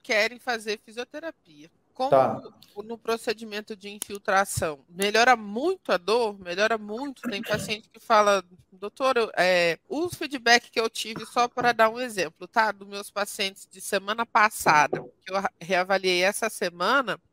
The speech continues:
Speaker 1: todos tavam com dor nove, dez e voltaram,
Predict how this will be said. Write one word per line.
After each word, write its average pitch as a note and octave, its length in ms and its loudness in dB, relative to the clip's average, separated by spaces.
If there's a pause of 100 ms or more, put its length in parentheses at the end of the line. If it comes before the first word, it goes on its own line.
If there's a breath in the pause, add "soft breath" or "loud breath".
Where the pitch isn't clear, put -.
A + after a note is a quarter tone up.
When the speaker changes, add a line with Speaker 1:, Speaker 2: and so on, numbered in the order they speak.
(140)
Speaker 1:
todos D#4+ 440 4
tavam C#4+ 340 2
com C4 220 -12
dor A#3 260 2
nove, A3+ 480 0
dez G3+ 720 2
e A#3+ 160 -8
voltaram, B3 800 6